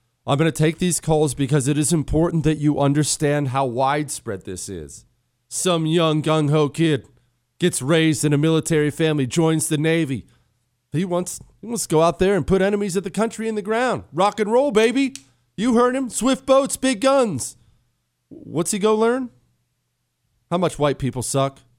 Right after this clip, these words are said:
The evils of the American right. Are,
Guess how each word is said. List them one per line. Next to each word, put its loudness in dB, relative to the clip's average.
The 0
evils 2
of 0
the 2
American 2
right. -2
Are, 2